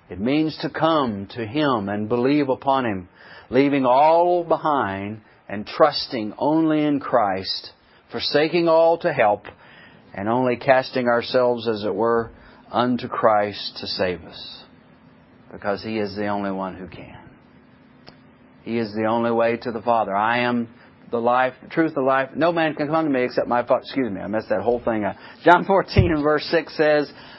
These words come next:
Jesus said in there, "I am the way, the truth, and the life. No man cometh to the Father but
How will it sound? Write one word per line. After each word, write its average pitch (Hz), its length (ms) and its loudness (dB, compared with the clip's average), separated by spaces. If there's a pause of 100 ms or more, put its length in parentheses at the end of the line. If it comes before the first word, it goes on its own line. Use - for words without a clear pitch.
(120)
Jesus 151 280 4
said 156 140 2
in 151 60 2
there, 147 100 4
"I 135 160 4
am 147 140 2
the 131 100 4
way, 151 280 4
the 139 120 0
truth, 160 300 -2
and 139 100 -2
the 135 60 2
life. 131 300 2
No 143 120 2
man 139 240 0
cometh 135 300 -2
to 131 100 0
the 127 140 -2
Father 117 440 4 (280)
but 107 440 4